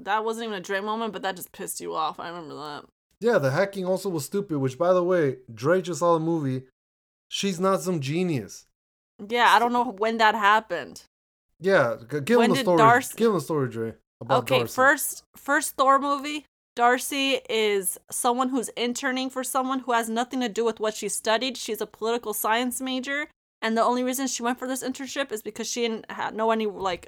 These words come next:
Speaker 1: any other place to go.
Speaker 2: Mm-hmm.
Speaker 1: And Jane
Speaker 2: Political
Speaker 1: took her in.
Speaker 2: science.
Speaker 1: Yeah, Jane took her in only because that's the only person who applied.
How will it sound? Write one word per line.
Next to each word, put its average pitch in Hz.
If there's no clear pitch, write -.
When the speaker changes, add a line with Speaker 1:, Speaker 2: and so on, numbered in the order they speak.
Speaker 1:
any 208
other 202
place 196
to 185
go. 170
Speaker 2:
Mm-hmm. 120
Speaker 1:
And 214
Jane 233
Speaker 2:
Political -
Speaker 1:
took -
her 233
in. 277
Speaker 2:
science. -
Speaker 1:
Yeah, 214
Jane 240
took -
her 247
in 254
only 240
because 226
that's 220
the 254
only 233
person 226
who 208
applied. 180